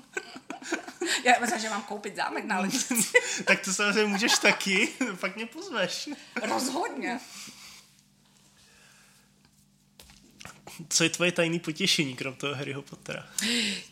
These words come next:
Speaker 1: Ty prťo. Tak to musím popřemýšlet. Já t-, moc toho osobního asi nemám. Potají? Čověče, víš, já nevím.
Speaker 2: Nevíš?
Speaker 1: Ne.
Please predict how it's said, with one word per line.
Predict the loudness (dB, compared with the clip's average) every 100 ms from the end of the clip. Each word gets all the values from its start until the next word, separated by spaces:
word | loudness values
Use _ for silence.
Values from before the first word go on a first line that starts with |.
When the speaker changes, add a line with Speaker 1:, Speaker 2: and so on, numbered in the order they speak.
| -8
Speaker 1:
Ty | -6 -4
prťo. | -8 -10 -12 -14 -20 -20 -12
Tak | -10 -8
to |
musím | -6 -4 -6
popřemýšlet. | -4 -2 0 2 0 2
Já | 2 2
t-, | -2 -10 -14 -12
moc | -4 -2 0
toho | 0 2 2
osobního | 2 0 0 0 2 2 2 0 -4 -8
asi | -4 -2 2
nemám. | 2 2 0 -2 -4 -6 -10 -14 -16 -20 -20 _ -20 -20 -20 -20 -20 -20 -20 -20 -20 -20 -20 -20 -20 -20 -20 -20 -20 -8
Potají? | -6 -4 0 0 0 -4 -6 -12 -20 -20 -20 -20 -20 -20 -20 -20 -20 -20 -20 -20 -20 -20 -20 -20 -20 -20 -20 -20 -20 -20 -10
Čověče, | -8 -6 -4 -4
víš, | -2 -4
já | -4
nevím. | -4 -4 -6 -6 -6 -8 -14 -10
Speaker 2:
Nevíš? | -8 -8 -10 -10 -8 -4
Speaker 1:
Ne. | -4 -4 -8